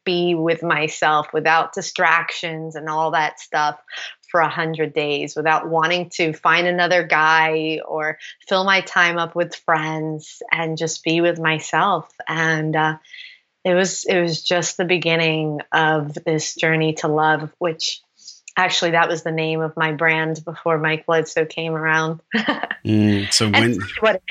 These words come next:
Speaker 1: is. It is a journey to love,
Speaker 2: I
Speaker 1: but
Speaker 2: f-, I feel
Speaker 1: training
Speaker 2: like whether you wanna call it journey to love or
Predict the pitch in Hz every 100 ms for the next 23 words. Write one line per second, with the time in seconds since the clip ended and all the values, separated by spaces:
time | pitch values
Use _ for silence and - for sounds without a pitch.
0 | 247 _ _ 175 - 208 262 175 180 180
1 | 160 160 156 185 180 156 160 - - 117
2 | - - 123 120 139 151 120 107 - 110
3 | 117 127 131 117 110 120 110 104 110 113
4 | 110 107 95 101 107 104 104 98 95